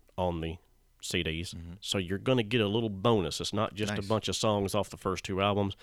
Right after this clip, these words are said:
Speaker 1: There's songs on there that you're not gonna get anywhere else. Uh, and it's, uh, they've, they've taken these songs. Now, of course, all the T S O albums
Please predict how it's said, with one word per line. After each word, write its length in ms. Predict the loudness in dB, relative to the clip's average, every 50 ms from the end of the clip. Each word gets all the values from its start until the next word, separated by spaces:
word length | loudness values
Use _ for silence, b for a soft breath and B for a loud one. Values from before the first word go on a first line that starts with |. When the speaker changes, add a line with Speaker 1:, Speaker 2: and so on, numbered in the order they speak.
| B B B B B B B _
Speaker 1:
There's 180 | -2 0 0 2
songs 400 | 4 4 6 6 6 4 4 2
on 120 | 2 2
there 120 | 2 2
that 160 | 2 0 0 -2
you're 100 | -2 -2
not 180 | -2 -2 -2 -2
gonna 180 | -2 -4 -2
get 140 | -2 0 0
anywhere 400 | 2 2 2 2 2 0 0 -2
else. 360 | -2 -2 -2 -2 -2 -4 -6 B B B B B B B B B B B B _
Uh, 360 | 0 0 2 2 2 0 -2 -4 -4 _
and 220 | -2 0 0 0
it's, 360 | 0 -2 -2 -4 -4 -4 -6 -10 _ _ _
uh, 220 | -2 0 0 0 0
they've, 180 | -2 -2 -4 -4 -2
they've 220 | -2 -2 -2 -2 0
taken 300 | 0 0 0 2 2 2
these 160 | 2 0 0
songs. 460 | 0 0 2 2 4 2 2 0 -2
Now, 160 | -4 -2 -2 -2
of 80 | -2
course, 280 | -2 0 2 2 2 2
all 260 | 4 6 8 8 8
the 100 | 6 4
T 240 | 0 -2 -2 0 2
S 200 | 2 2 0 0
O 140 | 0 0 -2 -2
albums 500 | -2 -2 -2 0 0 -2 -2 -4 -6